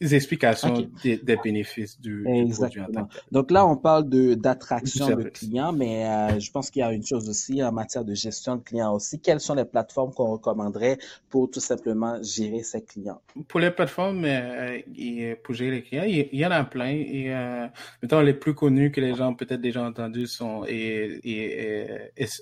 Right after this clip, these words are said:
Speaker 1: Salesforce, mais ça, c'est plus pour les grandes entreprises. Mais pour, pour des entreprises dans le démarrage, il y a des, il y a des outils comme Hotspot C R M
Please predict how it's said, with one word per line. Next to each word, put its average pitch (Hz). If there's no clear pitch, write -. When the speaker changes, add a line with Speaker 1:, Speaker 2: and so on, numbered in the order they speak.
Speaker 1:
Salesforce, 120
mais 160
ça, 135
c'est 127
plus 127
pour -
les 107
grandes 113
entreprises. 110
Mais 127
pour, 131
pour 131
des 117
entreprises 123
dans 127
le 107
démarrage, 107
il 110
y -
a 104
des, 104
il 139
y -
a 120
des 113
outils 127
comme 117
Hotspot 113
C -
R 107
M 123